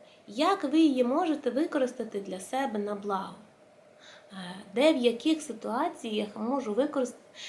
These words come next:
е, собі на користь? І може бути так, що ви це в себе побачили, і вам не потрібно з цим нічого робити. Робота з тінню потребує достатнього самоаналізу, рефлексії,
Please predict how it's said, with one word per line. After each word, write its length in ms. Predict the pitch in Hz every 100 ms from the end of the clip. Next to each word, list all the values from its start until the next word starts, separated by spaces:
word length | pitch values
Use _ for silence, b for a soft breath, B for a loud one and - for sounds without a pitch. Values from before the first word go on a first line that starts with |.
| B -
е, 360 | 190 175 175
собі 340 | 175 - 175 208
на 140 | 262
користь? 460 | 262 320 233 - - B B B -
І 80 | 185
може 300 | 190 247 277
бути 260 | 294 330
так, 340 | 320 339 320 -
що 240 | - 269
ви 160 | 294 330
це 220 | - 302
в 80 | 294
себе 360 | - 294 254
побачили, 760 | 247 214 214 302 311 - 196 - -
і 60 |
вам 200 | 240 302
не 80 | 302
потрібно 500 | 294 262 285 285 254
з 100 | 226
цим 220 | - 262
нічого 460 | 233 208 233 226 220
робити. 420 | 220 190 185 - - B
Робота 580 | 202 247 - 466 - 208
з 120 | -
тінню 640 | - - 508 466 240 190 - - -
потребує 960 | 269 302 320 302 349 311 233 190 165 - - -
достатнього 800 | 208 262 - 294 269 220 202 190
самоаналізу, 1200 | - 196 185 180 196 262 285 269 247 254 254 233 - -
рефлексії, 1200 | - 180 175 196 190 - - 294 294 262 254 254